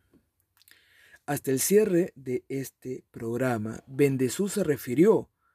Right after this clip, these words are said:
a este tema en sus redes, aunque de manera general, y escribió lo siguiente: "Si vas a contar una historia, dila completa. Las medias verdades o falta de contexto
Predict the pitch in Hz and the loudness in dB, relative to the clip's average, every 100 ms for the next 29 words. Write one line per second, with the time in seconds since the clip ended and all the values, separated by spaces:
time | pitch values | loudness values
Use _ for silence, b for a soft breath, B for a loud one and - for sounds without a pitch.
0 | _ _ _ - 123 131 139 117 139 143 | _ _ _ -12 -8 -6 -6 -6 -4 -4
1 | 131 123 123 147 147 165 - - _ 156 | -4 -6 0 4 4 2 -4 -16 _ -14
2 | 139 135 123 123 131 131 - 110 107 107 | -8 -6 -6 -4 -4 -6 -6 -8 -6 -6
3 | - - _ _ _ _ _ b b b | -10 -20 _ _ _ _ _ b b b
4 | b 131 123 127 127 139 139 - 113 120 | b -8 -4 0 4 4 2 -2 0 0
5 | 110 113 - _ _ _ _ _ - - | -2 -8 -20 _ _ _ _ _ -12 -2
6 | 131 180 240 - 180 165 170 185 147 - | 4 4 4 -4 -4 0 0 2 0 -2
7 | 165 151 127 123 123 123 - 110 107 117 | 0 2 2 -2 -2 -4 -6 -10 -6 -4
8 | 110 - - _ _ - 117 117 117 113 | -4 -8 -20 _ _ -16 -10 -8 -8 -10
9 | - - 127 170 180 165 131 117 120 151 | -14 -10 2 6 6 4 0 -6 0 2
10 | 135 120 113 117 - 139 135 131 139 135 | 2 0 -4 -12 -8 -6 -4 -4 -4 -6
11 | 117 - 123 - - 117 | -10 -8 -10 -10 -12 -12